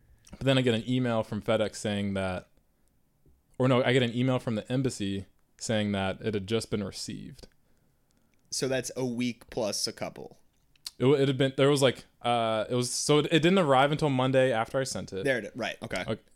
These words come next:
Speaker 1: that front, that's why I got the email from FedEx.
Speaker 2: That's
Speaker 1: But then I
Speaker 2: right. Well,
Speaker 1: didn't
Speaker 2: that's,
Speaker 1: get that it
Speaker 2: yeah.
Speaker 1: was received from the embassy until, uh, seven days later, the next
Speaker 2: Oh,
Speaker 1: Monday.
Speaker 2: wow. Oh, shit. Okay, so that just kinda sat there then. Who
Speaker 1: It sat
Speaker 2: knows?
Speaker 1: somewhere.
Speaker 2: Yeah.
Speaker 1: I don't know what
Speaker 2: Yeah,
Speaker 1: happened.
Speaker 2: exactly.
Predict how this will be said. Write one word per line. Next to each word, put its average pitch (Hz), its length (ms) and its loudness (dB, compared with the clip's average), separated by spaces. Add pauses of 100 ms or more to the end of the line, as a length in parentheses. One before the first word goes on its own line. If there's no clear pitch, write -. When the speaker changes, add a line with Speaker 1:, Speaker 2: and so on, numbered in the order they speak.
Speaker 1:
that 117 120 -2
front, 120 220 -2
that's 120 180 0
why 135 60 2
I - 20 2
got 117 320 0
the 113 60 0
email 107 240 -2
from 95 120 -14
FedEx. - 420 -2
Speaker 2:
That's 123 260 0
Speaker 1:
But - 0 -
then 143 120 4
I 135 40 6
Speaker 2:
right. 123 80 4
Well, 135 100 6
Speaker 1:
didn't 127 140 4
Speaker 2:
that's, 127 80 6
Speaker 1:
get - 80 -10
that 123 100 4
it 117 40 4
Speaker 2:
yeah. 113 40 4
Speaker 1:
was 107 140 -2
received 139 500 -2
from 110 220 -2
the 104 100 -4
embassy 131 400 -2
until, 104 300 -4
uh, 98 80 -4 (140)
seven 110 340 -4
days 98 200 -4
later, 98 280 -6
the 107 100 -12
next 101 340 -8
Speaker 2:
Oh, 156 100 -2
Speaker 1:
Monday. 156 400 -2
Speaker 2:
wow. 135 420 -6
Oh, 135 220 0
shit. 123 500 -6
Okay, 123 280 -6
so - 140 -6
that 120 140 -4
just - 160 -8
kinda 110 140 -6
sat - 400 -4
there 76 260 -10
then. - 340 -16 (580)
Who 131 60 4
Speaker 1:
It 135 60 2
sat 131 180 6
Speaker 2:
knows? - 120 -2
Speaker 1:
somewhere. 110 380 -2
Speaker 2:
Yeah. 107 80 2
Speaker 1:
I 123 40 6
don't 139 120 6
know 131 100 6
what 113 200 6
Speaker 2:
Yeah, 110 80 4
Speaker 1:
happened. 107 160 2
Speaker 2:
exactly. 107 540 -4